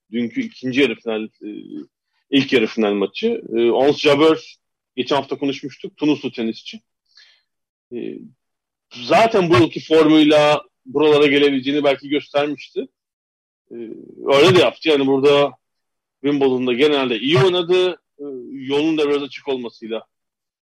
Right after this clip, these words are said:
yarı finale de geldi. Dün ikinci sette biraz aslında temposu düştü.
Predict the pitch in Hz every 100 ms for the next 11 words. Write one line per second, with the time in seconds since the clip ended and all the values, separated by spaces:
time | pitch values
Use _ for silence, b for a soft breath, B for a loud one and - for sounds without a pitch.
0 | - 127 135 139 143 135 113 107 113 170
1 | 135 175 175 165 135 - 170 170 147 -
2 | 156 151 - _ _ _ _ _ _ _
3 | _ _ - 139 135 131 - 135 143 143
4 | _ _ _ 139 139 139 143 139 - -
5 | 160